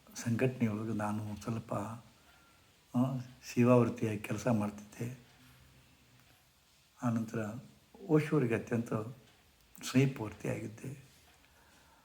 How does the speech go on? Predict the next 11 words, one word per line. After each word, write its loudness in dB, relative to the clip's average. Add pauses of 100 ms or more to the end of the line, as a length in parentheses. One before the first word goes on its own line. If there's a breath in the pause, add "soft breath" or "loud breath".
(140)
ಅವರು 0 (680)
ತಮ್ಮ 2
ಪ್ರವಚನದೊಳಗೆ 0 (1400 soft breath)
ಬಾಂಬೆಗಿಂತ 4 (320)
ಒಂದು 4
ನೂರು 4
ಕಿಲೋಮೀಟರ್ 0
ವ್ಯಾಪ್ತಿಯೊಳಗಿರ್ತಕ್ಕಂಥ -2
ಮೂರು 4
ಆಶ್ರಮಗಳ -6 (640 soft breath)
ಹೆಸರನ್ನು 0